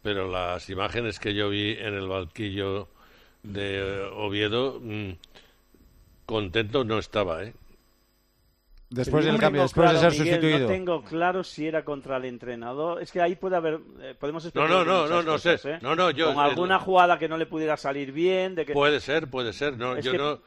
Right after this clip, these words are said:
Speaker 1: ahí no, no me atrevo a meterme. Yo lo que vi es que en el banquillo
Speaker 3: Sí.
Speaker 1: me,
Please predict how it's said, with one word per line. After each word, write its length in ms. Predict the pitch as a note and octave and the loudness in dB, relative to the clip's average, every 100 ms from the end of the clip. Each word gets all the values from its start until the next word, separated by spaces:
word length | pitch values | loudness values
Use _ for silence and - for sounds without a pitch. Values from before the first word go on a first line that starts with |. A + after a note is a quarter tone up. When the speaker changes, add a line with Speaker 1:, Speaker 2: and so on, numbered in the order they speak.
| _ _ - A#2 | _ _ -6 -2
Speaker 1:
ahí 180 | C3 | 0
no, 300 | C3+ D3+ D3 | 0 0 -2
no 300 | C#3 C3+ C3 | -4 -4 -2
me 100 | B2+ | -2
atrevo 340 | B2+ B2 B2+ A#2+ | -2 -2 -2 0
a 60 | |
meterme. 440 | A#2+ A2+ D3+ B2+ G2 - _ - | -2 -2 -4 -4 -10 -14 _ -8
Yo 180 | A#2+ | -4
lo 160 | B2+ C#3 | -2 -2
que 200 | A2+ A#2+ | -2 -6
vi 240 | G2+ C3 | -4 -6
es 260 | D3+ C#3 - | -6 -8 -10
que 180 | C3+ B2 | -6 -4
en 60 | A2+ | -4
el 100 | A2 | -4
banquillo 480 | A2 G#2 B2 D3 | -4 -6 -4 -2
Speaker 3:
Sí. 60 | A3 - - - - | -4 -10 -20 -20 -14
Speaker 1:
me, 180 | A2+ B2+ | -6 -6